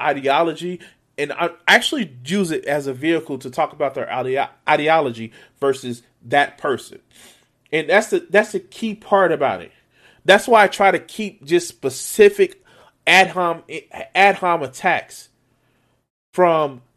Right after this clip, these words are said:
the, how a person looks, how a person actually, um, I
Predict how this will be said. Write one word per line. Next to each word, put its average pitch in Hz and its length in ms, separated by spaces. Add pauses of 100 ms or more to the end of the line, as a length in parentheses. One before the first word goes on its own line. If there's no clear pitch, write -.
(640)
the, 135 480
how 135 220
a 131 40
person 127 440
looks, 170 380
how 135 260
a - 20
person 127 440
actually, 113 540 (360)
um, 113 200
I 117 140